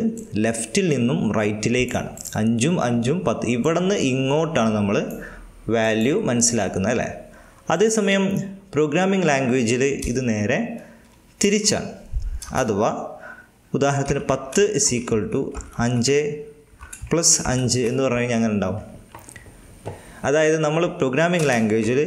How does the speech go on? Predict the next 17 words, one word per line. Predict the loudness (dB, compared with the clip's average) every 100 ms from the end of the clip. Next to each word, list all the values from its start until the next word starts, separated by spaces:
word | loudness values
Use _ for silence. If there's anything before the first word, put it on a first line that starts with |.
| -2 -10 -16 -14 -4
ഇത് | 0 2
നേരെ | 2 2 2 0
തിരിച്ച് | 0 0 2 2
ഇങ്ങോട്ടാണ് | 2 0 0 0
വരിക. | -2 -4 -10 -14 -18 -20 -20 -16 -10 -10 -10 -16 -12 -4 0
ആദ്യം | 2 4 2 0 -4 -2 -2
equal | 2 0 2
സൈനിന് | 2 2 2 0 2
ശേഷമുള്ള | 2 2 2 0 2 2
വലതുഭാഗത്തുള്ള | 2 0 2 2 2 0 0 2
ആളുകൾ | 2 2 0 0
രണ്ടുപേരെയും | 0 0 0 0 0 -2
അങ്ങ് | -2 0
കൂട്ടും. | 0 -2 -4 -8 -14 -18 -18 -6 -2
ഓക്കെ, | 0 0
ഇവിടെ | 2 2
എന്താണോ | 2 2 2